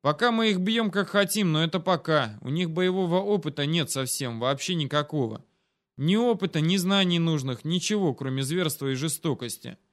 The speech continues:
Но пройдёт месяц, пройдёт другой, повоюют они друг с другом, сходят в набег, и тогда у них появится опыт. Такой, что не приведи бог.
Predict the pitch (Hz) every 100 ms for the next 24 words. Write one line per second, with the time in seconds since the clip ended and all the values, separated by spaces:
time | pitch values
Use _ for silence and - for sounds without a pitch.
0 | _ _ _ _ _ 131 143 180 190 226
1 | 247 202 202 190 160 - - 135 135 190
2 | 185 208 165 147 170 135 - - 120 156
3 | 185 226 185 160 156 151 139 127 151 180
4 | 165 131 _ _ _ - - 226 196 147
5 | 156 156 147 180 175 _ _ _ _ 135
6 | 156 156 214 226 214 - 185 170 175 175
7 | 185 170 139 123 123 - _ _ _ _
8 | _ - 131 160 233 196 220 208 190 190
9 | 170 202 165 147 135 -